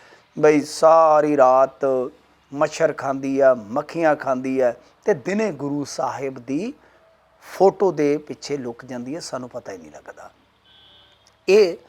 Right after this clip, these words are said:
ਉਹਨਾਂ ਦੀ ਜਿਹੜੀ ਤੁਲਨਾ ਹੈ ਜਾਂ ਜਿਹੜੀ ਇਹ ਬਿਆਨਬਾਜ਼ੀ ਹੈ, ਤੇ ਮਾਇਨੇ ਡੂੰਘੇ ਆ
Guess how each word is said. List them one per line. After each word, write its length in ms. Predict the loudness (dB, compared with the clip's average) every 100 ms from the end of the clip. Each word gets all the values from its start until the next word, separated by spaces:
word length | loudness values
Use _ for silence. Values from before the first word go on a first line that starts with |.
| _ _ _ _
ਉਹਨਾਂ 240 | 2 4
ਦੀ 140 | 2 -4
ਜਿਹੜੀ 600 | -4 -2 -2 -4 -4 -8 _ _ _ _ _ _ _ _ _
ਤੁਲਨਾ 340 | 4 4 4 4
ਹੈ 220 | 4 0 -2 _ _ _ _
ਜਾਂ 180 | 0 0
ਜਿਹੜੀ 260 | 0 -4 -6
ਇਹ 60 |
ਬਿਆਨਬਾਜ਼ੀ 760 | -8 -2 0 0 -4 -10 -10 -12
ਹੈ, 60 |
ਤੇ 120 | -12 -12
ਮਾਇਨੇ 380 | -10 -10 -14
ਡੂੰਘੇ 460 | -16 -16 -16 -16 -20
ਆ 80 | -20